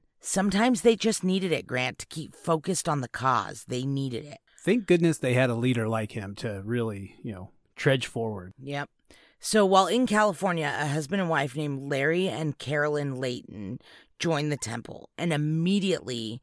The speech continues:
Speaker 2: <laughs>
Speaker 1: they were
Speaker 2: Left.
Speaker 1: in his inner circle.
Speaker 2: Oh, never mind. <laughs>
Speaker 1: No. Yeah, th-, they wish they left, probably.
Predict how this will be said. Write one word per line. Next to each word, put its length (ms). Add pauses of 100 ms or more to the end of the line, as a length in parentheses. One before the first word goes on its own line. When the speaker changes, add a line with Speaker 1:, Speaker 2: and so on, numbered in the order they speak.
(140)
Speaker 2:
<laughs> 180
Speaker 1:
they 180
were 140
Speaker 2:
Left. 60
Speaker 1:
in 80
his 200
inner 200
circle. 420
Speaker 2:
Oh, 200
never 200
mind. 280
<laughs> 340 (880)
Speaker 1:
No. 300 (420)
Yeah, 200
th-, 200
they 220
wish 240
they 140
left, 300
probably. 360